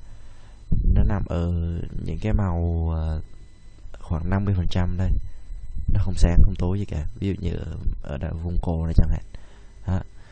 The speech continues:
Ok ha. À, đầu tiên là mình sẽ bắt đầu với, à, cái shadow trước, à, cái vùng tối trước ha, vùng curve. Ờ,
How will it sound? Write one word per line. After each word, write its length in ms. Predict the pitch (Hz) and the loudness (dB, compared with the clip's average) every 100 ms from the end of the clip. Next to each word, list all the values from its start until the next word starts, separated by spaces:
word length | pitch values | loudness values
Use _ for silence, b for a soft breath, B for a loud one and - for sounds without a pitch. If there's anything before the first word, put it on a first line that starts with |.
| B B B | B B B
Ok 140 | - 92 | -6 0
ha. 280 | 92 98 92 - - B B B B - - - - - - - | 2 4 4 2 4 B B B B -10 -10 -12 -12 -12 -12 -12
À, 260 | - 90 85 80 | -4 0 0 0
đầu 140 | 92 | 0
tiên 280 | 92 101 101 | 6 8 8
là 200 | 101 92 | 4 4
mình 180 | 85 87 | 2 2
sẽ 360 | - 87 87 92 | 2 2 4 2
bắt 160 | 95 - | 0 2
đầu 380 | 92 87 85 82 | 2 4 2 0
với, 500 | 90 90 98 110 - - B B B B - | 0 0 0 2 4 4 B B B B -8
à, 120 | 90 90 87 85 | -2 0 0 -2
cái 340 | - 90 95 98 98 110 120 127 123 - - | -4 -2 -2 -2 -2 0 2 2 0 -2 -6
shadow 480 | - - 101 98 98 | -4 4 6 6 4
trước, 260 | 98 120 120 - - | 4 4 2 -6 -14
à, 260 | - 82 71 - | -6 -6 -6 -4
cái 100 | 107 | -2
vùng 140 | 104 101 | 0 0
tối 200 | 98 98 107 | 2 2 6
trước 160 | - | 6
ha, 120 | 120 107 - - - - - - | 6 0 -2 -6 -10 -14 -12 -6
vùng 140 | 82 | -2
curve. 400 | - 104 101 - B B B B - | 2 4 4 0 B B B B -2
Ờ, 320 | 90 87 | 0 0